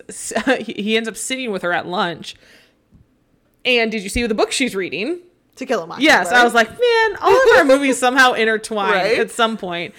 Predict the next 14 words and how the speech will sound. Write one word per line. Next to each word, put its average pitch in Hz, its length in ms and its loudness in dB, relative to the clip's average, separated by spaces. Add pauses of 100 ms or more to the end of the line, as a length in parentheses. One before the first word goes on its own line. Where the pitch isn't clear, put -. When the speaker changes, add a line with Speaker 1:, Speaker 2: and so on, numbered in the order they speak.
(140)
Speaker 2:
It's - 80 -14
like 339 120 -2
we 294 120 -4
planned 214 480 -4
it. 135 280 -6 (120)
<laughs> 339 120 -6
Speaker 1:
Yeah, 285 280 2
and 262 100 -2
he's 277 160 -2
trying 285 220 2
to, 349 60 -2
like, 330 340 -4 (500)
you 226 140 -4
know, 180 460 -4